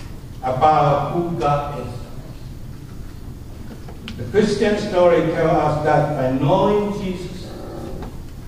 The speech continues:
we come to know who God is. We learn from Jesus that God's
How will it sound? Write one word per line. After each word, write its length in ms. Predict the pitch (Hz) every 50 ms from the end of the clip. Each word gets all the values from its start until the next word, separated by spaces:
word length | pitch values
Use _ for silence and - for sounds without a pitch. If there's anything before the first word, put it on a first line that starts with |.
| - - - - -
we 200 | 127 127 123 123
come 520 | - 175 185 196 196 196 196 196 196 190 180
to 120 | 175 175
know 320 | 175 165 170 170 170 165 165
who 280 | 165 170 175 170 165
God 320 | 165 160 156 156 - - -
is. 320 | - - - - - - - - - - - - - - - - - - - - - - - - - - - - - - - - -
We 80 | 143
learn 340 | 147 160 202 214 220 220 -
from 220 | 196 190 190 190 -
Jesus 460 | 180 185 185 190 - 185 185 - -
that 340 | 160 156 156 151 147 - - - - - - - -
God's 520 | 170 170 - - - - - - - -